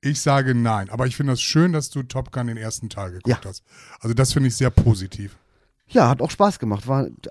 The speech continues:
Speaker 2: Sonntagnachmittags. War
Speaker 1: Mit,
Speaker 2: gut.
Speaker 1: mit, mit Anfassen und Bumsen oder ohne?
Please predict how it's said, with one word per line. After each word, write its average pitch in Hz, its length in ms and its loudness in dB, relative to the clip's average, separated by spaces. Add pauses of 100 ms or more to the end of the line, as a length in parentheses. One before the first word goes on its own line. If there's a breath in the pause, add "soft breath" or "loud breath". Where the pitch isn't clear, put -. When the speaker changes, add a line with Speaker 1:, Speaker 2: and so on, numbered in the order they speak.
(120)
Speaker 2:
Sonntagnachmittags. 165 1040 2 (2000 loud breath)
War 160 120 4
Speaker 1:
Mit, 147 60 2
Speaker 2:
gut. 95 180 -4
Speaker 1:
mit, 147 320 0
mit 165 140 0
Anfassen 180 500 0
und 170 140 -4
Bumsen 175 300 -2
oder 139 160 0
ohne? 107 300 -4